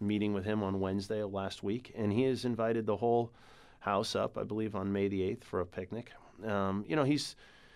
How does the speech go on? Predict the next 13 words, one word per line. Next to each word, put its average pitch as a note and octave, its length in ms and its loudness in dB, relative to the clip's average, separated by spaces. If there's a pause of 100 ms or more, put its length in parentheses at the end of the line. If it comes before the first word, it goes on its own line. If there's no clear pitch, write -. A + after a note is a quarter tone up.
(260)
he's F3 140 -2
trying. B2+ 360 2
He's C#3 280 2
new. C#3 280 6 (380)
Uh, A2+ 240 -6
I'm B2+ 320 2
new. - 180 -14 (120)
We're B2 180 4
all D3+ 200 6
learning G#2+ 340 2 (240)
a G#2+ 80 0
little G2+ 260 2
bit F#2 260 -6